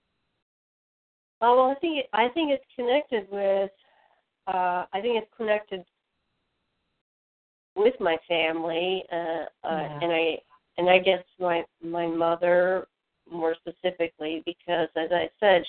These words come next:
Speaker 1: she, she had to be very controlling in some ways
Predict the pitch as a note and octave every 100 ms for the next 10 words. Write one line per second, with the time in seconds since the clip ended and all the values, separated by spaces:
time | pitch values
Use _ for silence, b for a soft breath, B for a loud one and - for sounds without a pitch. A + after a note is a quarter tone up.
0 | - F#3 F3 _ _ _ _ _ _ _
1 | _ _ _ _ _ - A#3 A3+ A3+ A#3
2 | G#3 G3+ F#3 F#3+ F3+ F3+ F3+ E3+ - _
3 | _ _ _ _ _ _ _ _ - E3+
4 | - B3 B3+ G#3+ D#3+ D#3+ D#3 - E3 E3
5 | E3 E3 E3